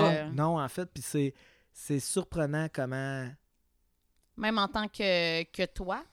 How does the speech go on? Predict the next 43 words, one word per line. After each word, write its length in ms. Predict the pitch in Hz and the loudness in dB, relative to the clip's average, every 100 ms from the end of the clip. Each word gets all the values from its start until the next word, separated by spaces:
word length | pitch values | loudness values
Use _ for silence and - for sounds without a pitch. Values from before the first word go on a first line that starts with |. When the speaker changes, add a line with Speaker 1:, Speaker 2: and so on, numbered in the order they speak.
| - - | -14 -4
Speaker 1:
Ouais. 160 | 170 185 _ _ _ _ _ - _ - | -4 -4 _ _ _ _ _ -20 _ -6
Speaker 2:
Fait 60 | |
Speaker 1:
Ouais. 100 | 147 | -2
Speaker 2:
que 140 | - 226 | -2 -4
t'as, 60 | - | -8
t'as, 120 | - 214 202 | -6 2 4
t'as 60 | 185 - | 4 0
aucune 280 | - - 226 | -8 -4 -6
différence, 540 | 214 190 175 185 170 | 0 2 4 2 0
mettons, 300 | 180 156 175 165 | -4 -2 0 0
entre 100 | 160 | -2
Speaker 1:
Non. 40 | |
Speaker 2:
Claude 220 | 131 170 165 | -2 -4 0
Cobra 280 | 175 165 165 175 | 0 2 4 6
Speaker 1:
Ça, 40 | 185 | 4
non. 60 | - | 2
Speaker 2:
puis 160 | - 165 | -6 -2
Matt. 400 | 160 156 - - | 0 0 -4 -18
Speaker 1:
Ça, 240 | - - 151 | -8 -2 0
non, 160 | 170 | 0
parce 200 | 214 135 | -2 -4
que 220 | - 170 175 - - _ _ _ _ | 0 -2 -2 -10 -20 _ _ _ _
je 100 | 156 | -4
m'en 180 | 139 135 | 2 4
vais 100 | 135 143 | 2 0
quand 140 | 165 | 0
même 160 | 170 175 | 2 0
faire 260 | - 180 | 0 0
de 120 | 175 135 | 0 -2
quoi, 280 | - 156 | 0 -2
ça 140 | 147 135 | -2 -6
m-, 180 | 120 113 92 - _ _ - | -8 -14 -20 -20 _ _ -12
je 140 | 123 120 | -8 -2
m'en 140 | 139 | 0
vais 80 | 143 | 0
quand 140 | - 190 | -2 0
même 140 | 196 | 0
faire 240 | 170 170 170 | 0 0 0
de 80 | |
quoi 220 | 135 - 151 | 0 -2 -4
que, 360 | - 127 117 | -2 -2 -2
que, 260 | 107 117 | -4 -6
tu 60 | 107 | -8